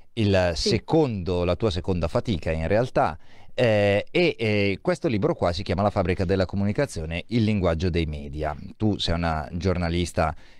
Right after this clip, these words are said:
Speaker 1: che ha una trentina d'anni, giusto se non sbaglio, di esperienza radiofonica, eh, di-, diciamo che il media lo conosci perfettamente nel, eh, nella, nella tua professione, sai anche, sei anche una studiosa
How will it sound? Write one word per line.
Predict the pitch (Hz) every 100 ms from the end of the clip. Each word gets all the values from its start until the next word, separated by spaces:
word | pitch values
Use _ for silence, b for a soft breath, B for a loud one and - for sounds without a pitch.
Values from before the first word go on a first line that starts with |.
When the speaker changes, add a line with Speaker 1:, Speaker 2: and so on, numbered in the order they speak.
| -
Speaker 1:
che | 87
ha |
una | 87 85 80
trentina | - 85 - 87
d'anni, | 80 92 78
giusto | 85 - 82
se |
non | 82 78
sbaglio, | 85 85 80
di | 78
esperienza | - 85 85 80 80
radiofonica, | 80 101 101 147 104 82 - 78 73 71
eh, | 67 80 78 78 78 80 76
di-, | 90 101 98
diciamo | 101 - 110 95
che | 101
il | 95 92 107 98
media | 110 104 87 85
lo | 85
conosci | 95 98 98 92
perfettamente | 95 92 92 - 98 101 90 - 87
nel, | 90 85 82 80 B B B B
eh, | 90 82 80
nella, | 80 78 73
nella | 71 71 69 67
tua | - 90
professione, | 92 85 80 - 117 165 135 87
sai | - 90 92
anche, | 95 95 - 92 87 80
sei | -
anche | 80 87
una | 85
studiosa | - 90 92 90 82 80